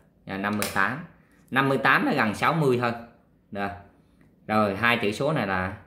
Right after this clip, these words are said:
khi mà làm tròn thì tất cả những chữ số phía sau là thành là số không. Rồi tiếp theo, số, số bốn. À, số bốn là chữ số bốn là chữ số cần làm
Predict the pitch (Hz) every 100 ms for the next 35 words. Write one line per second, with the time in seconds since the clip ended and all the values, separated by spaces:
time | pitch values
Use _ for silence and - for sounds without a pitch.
0 | _ - 151 127 117 101 95 104 101 98
1 | 101 107 139 - 98 127 110 104 104 127
2 | 151 156 127 117 98 95 107 95 90 117
3 | - 104 - - - - - - _ _
4 | _ - _ _ - - - - - -
5 | - - - - 131 123 156 160 156 127
6 | - - - _ _ _ _ - 139 156
7 | 185 - - _ _ _ _ _ _ _
8 | _ _ - 135 131 170 - - _ _
9 | _ _ _ _ 117 113 143 143 143 143
10 | 139 107 110 147 147 160 110 110 139 120
11 | 98